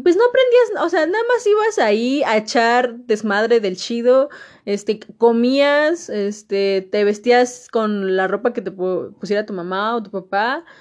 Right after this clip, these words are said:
am, te peinaban, sí, ibas, este, no sé, en, a-, tenía una guardería que había un arenero y estaba bien chido, la verdad, yo sí me acuerdo de ese arenero, estaba muy, muy ca-, muy, muy chido, este,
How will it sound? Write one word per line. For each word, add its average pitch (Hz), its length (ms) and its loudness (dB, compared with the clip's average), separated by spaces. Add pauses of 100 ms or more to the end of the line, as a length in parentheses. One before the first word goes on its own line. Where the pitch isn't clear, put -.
(240)
am, 196 560 -4
te 202 100 -2
peinaban, 240 720 -4
sí, 247 220 -10
ibas, 247 440 2
este, 208 340 -6
no 220 120 -4
sé, 226 440 0
en, 220 380 -8
a-, 226 120 -2
tenía 247 380 0
una 277 160 0
guardería 190 500 -2
que 196 140 -4
había 185 320 -2
un 196 160 -6
arenero 180 480 -6
y 196 80 -8
estaba 190 260 -6
bien 180 200 -6
chido, 175 260 -8
la 156 120 -10
verdad, 165 240 -6
yo 190 80 -8
sí 208 120 -10
me 180 80 -8
acuerdo 165 420 -8
de 165 80 -8
ese 165 140 -10
arenero, 160 440 -12 (460)
estaba 196 380 -4
muy, 233 240 0
muy 220 260 -4
ca-, 180 240 -8
muy, 214 240 -6
muy 208 160 -6
chido, 208 440 -6
este, 175 880 -8